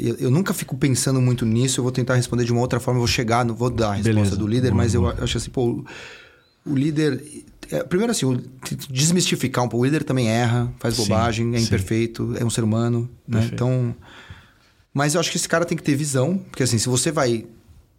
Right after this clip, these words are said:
Speaker 1: apontar o caminho, né, o fa-, o fa-, fazer com que os outros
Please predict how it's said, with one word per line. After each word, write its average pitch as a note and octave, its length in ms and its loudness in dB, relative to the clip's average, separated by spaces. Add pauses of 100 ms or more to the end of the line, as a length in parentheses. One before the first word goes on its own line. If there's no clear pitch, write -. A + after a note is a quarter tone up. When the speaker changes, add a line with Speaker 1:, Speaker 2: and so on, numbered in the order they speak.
(340)
Speaker 1:
apontar B2+ 520 0
o A#2+ 40 0
caminho, A#2 440 2
né, A2 180 2
o G#2+ 80 0
fa-, A2+ 240 -4
o A#2 80 -8
fa-, A#2 240 -4
fazer A#2+ 240 2
com C#3+ 140 -2
que D3 100 -2
os A#2+ 140 -2
outros C3+ 680 0